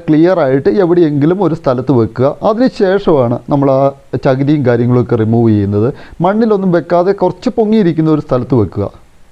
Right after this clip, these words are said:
അപ്പോൾ ഇതാണ് നമ്മൾ എയർ ലെയറിങ് ചെയ്തിട്ട്, ആ, പിടിപ്പിച്ചെടുത്ത് വേര് മുളപ്പിച്ചെടുത്തിരിക്കുന്ന ചാമ്പ-, ആ, ചാമ്പ. അപ്പോൾ ചാമ്പയുടെ ഒരു കമ്പിൽ നമ്മൾ ഇതിനു മുമ്പ് എയർ ലെയറിങ് ചെയ്തിരുന്നു ഒരു, ആ, ഫിഫ്റ്റി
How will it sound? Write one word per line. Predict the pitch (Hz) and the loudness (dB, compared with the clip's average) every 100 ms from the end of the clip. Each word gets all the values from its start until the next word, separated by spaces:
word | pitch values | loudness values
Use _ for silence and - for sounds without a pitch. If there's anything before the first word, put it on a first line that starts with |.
| - - _ _ _ _ - _ - - - - - - | -20 -20 _ _ _ _ -20 _ -20 -20 -20 -20 -20 -4
അപ്പോൾ | 285 277 | 2 4
ഇതാണ് | 262 277 247 226 208 _ _ 202 | 4 2 2 -2 -6 _ _ -10
നമ്മൾ | 214 226 208 202 | -4 -2 -2 -2
എയർ | 233 247 | -2 0
ലെയറിങ് | 240 233 220 180 | 0 -2 -4 -8
ചെയ്തിട്ട്, | 170 160 147 139 - _ _ _ _ 170 | -8 -8 -12 -14 -16 _ _ _ _ -12
ആ, | 175 175 | -8 -8
പിടിപ്പിച്ചെടുത്ത് | - 185 165 202 190 160 - 208 226 - 165 | -8 -8 -8 -6 -6 -6 -8 -8 -8 -4 0
വേര് | 202 226 240 190 | 4 4 2 -4
മുളപ്പിച്ചെടുത്തിരിക്കുന്ന | 175 214 180 170 143 151 147 147 143 208 _ _ _ - | -6 -6 -6 -6 -6 -10 -10 -8 -12 -14 _ _ _ -8
ചാമ്പ-, | 185 202 226 208 180 - 175 | -6 -6 -6 -8 -10 -12 -10
ആ, | 175 190 | -8 -6
ചാമ്പ. | 185 208 165 113 _ _ _ _ _ _ _ _ 226 | -6 -6 -8 -12 _ _ _ _ _ _ _ _ -6
അപ്പോൾ | 262 262 | -4 -2
ചാമ്പയുടെ | 262 294 302 285 | -4 -2 -2 -2
ഒരു | 254 240 | -2 -4
കമ്പിൽ | 233 240 254 240 | -4 -2 -2 -2
നമ്മൾ | 220 240 240 | 0 2 2
ഇതിനു | 220 226 | 0 -4
മുമ്പ് | 226 226 220 | -4 0 2
എയർ | 214 220 | 2 2
ലെയറിങ് | 233 220 214 190 | 2 0 -2 -4
ചെയ്തിരുന്നു | 196 180 185 208 | -2 -4 -4 -4
ഒരു, | 190 208 190 175 | -2 -4 -6 -10
ആ, | 185 185 185 180 180 180 170 165 | -8 -6 -6 -6 -6 -6 -8 -10
ഫിഫ്റ്റി | 196 - 226 | -12 -10 -6